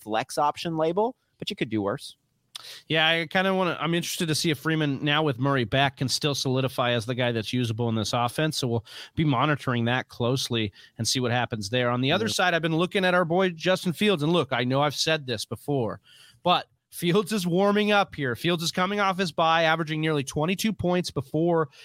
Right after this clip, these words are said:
Speaker 2: in the two weeks prior. He also has eighteen carries for a hundred eight rushing yards in those two games, and he scored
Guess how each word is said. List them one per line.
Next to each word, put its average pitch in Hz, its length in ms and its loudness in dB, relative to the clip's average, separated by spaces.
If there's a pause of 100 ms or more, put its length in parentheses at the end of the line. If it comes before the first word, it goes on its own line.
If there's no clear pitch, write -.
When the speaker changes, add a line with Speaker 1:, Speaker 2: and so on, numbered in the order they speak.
Speaker 2:
in 143 100 -2
the 143 40 2
two 170 220 -2
weeks 156 240 -2
prior. 185 560 0 (240)
He 175 140 0
also 180 220 2
has 156 180 2
eighteen 185 320 0
carries 180 340 2
for 165 160 0
a 139 60 4
hundred 208 340 0
eight 190 160 0
rushing 165 320 0
yards 143 240 0
in 160 160 0
those 147 220 0
two 151 180 -2
games, 120 500 0
and 127 60 -2
he 120 80 0
scored 139 600 0